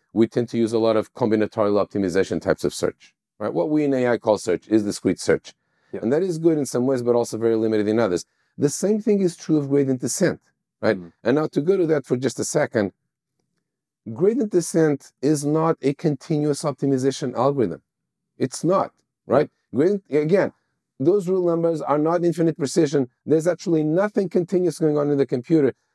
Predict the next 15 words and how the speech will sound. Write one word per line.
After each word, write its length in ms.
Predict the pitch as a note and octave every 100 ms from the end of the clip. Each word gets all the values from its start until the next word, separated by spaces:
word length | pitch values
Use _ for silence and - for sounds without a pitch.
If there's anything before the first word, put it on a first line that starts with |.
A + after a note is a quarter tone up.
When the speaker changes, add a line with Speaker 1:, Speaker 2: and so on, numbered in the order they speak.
| -
Speaker 1:
Gradient 300 | A#2+ E3+ F3+
descent 360 | D#3+ - D#3 C3 _
truly, 380 | - A3 A#3 A3
literally, 540 | F3+ F#3 F3+ F3 E3
rigorously, 520 | C#3+ E3 E3 D#3+ -
mathematically 680 | C#3 C#3+ - C#3 C3+ - C3+
is 140 | A2 B2+
a 100 | B2+
discrete 480 | A#2 - - F3 F3
optimization 600 | - D3 B2+ C3 - A#2+
algorithm. 320 | B2+ A2+ - _ _ -
It 160 | F3
takes 280 | - G3 -
discrete 420 | E3 - - D#3+
steps. 540 | - - A#2 - -